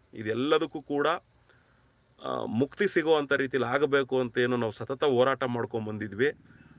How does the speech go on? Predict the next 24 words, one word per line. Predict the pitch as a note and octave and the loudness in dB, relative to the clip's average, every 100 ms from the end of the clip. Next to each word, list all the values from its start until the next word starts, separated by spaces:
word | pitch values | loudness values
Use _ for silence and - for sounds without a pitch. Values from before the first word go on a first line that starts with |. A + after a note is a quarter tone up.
| - | -6
ಅದಕ್ಕೆ | A2 B2+ - E3 - - - A2 | 0 0 2 0 0 -12 -14 -2
ಮೀಟ್ರ್ | B2 C#3+ D3 | 0 2 2
ವ್ಯವಸ್ಥೆನೇ | A#2+ A#2+ B2+ C3 D3 | 2 2 0 -2 -4
ಪರಿಹಾರ | - A#2+ B2 A#2+ | 0 2 4 2
ಇದ್ದಿದ್ದು. | A#2+ G2+ F#2 G2+ F#2 G2 - _ _ - | -2 -4 -8 -10 -6 -8 -10 _ _ -4
ಇದು | B2+ D#3+ | -2 -2
ಸರ್ಕಾರ | A#2 A2+ D#3+ F3+ | -2 0 2 2
ಮಾಡ್ಬೇಕಾಗಿತ್ತು, | F3 D3+ C#3+ C3 B2+ B2 D#3 E3+ _ _ _ - | 0 0 0 2 0 0 -4 -8 _ _ _ -10
ಆದ್ರೆ | G#2+ | -8
ಸರ್ಕಾರ | - A#2 C#3 C#3 | -6 -4 0 2
ಇದಕ್ಕೆಲ್ಲ | C3 A#2+ A#2+ B2+ | 2 -2 -4 -4
ತಲೆ | - A2+ | -2 -2
ಕೆಡಿಸ್ಕೊಳ್ಳೋದಿಲ್ಲ. | C3+ C3+ A#2 A#2+ A2+ A2 B2 - _ _ _ _ | 0 -2 -2 -2 -2 -4 -8 -12 _ _ _ _
ಹಂಗಾಗಿ | A2 C#3+ D#3+ | -2 0 0
ಇಲ್ಲಿ | E3 D#3 | 0 0
ನಿರಂಜನ್ | C#3+ C#3 D3+ C#3+ | 0 0 0 0
ಅವರು | C#3 C3+ B2+ | 0 0 0
ಮತ್ತೆ | B2+ C3 | -2 -4
ಶಿವಣ್ಣ | - B2+ C3+ C3 | -2 0 0 0
ಅವರು | A#2+ A#2 A#2+ _ _ _ _ - | 0 0 -2 _ _ _ _ -6
ಈ | B2 | -2
ಒಂದು, | B2 A#2+ A#2 A2 - _ - | 0 2 2 2 -4 _ -14
ಆ, | A2 G#2 | -10 -10
ನಗರ, | G#2 A2+ C#3 | -6 -2 0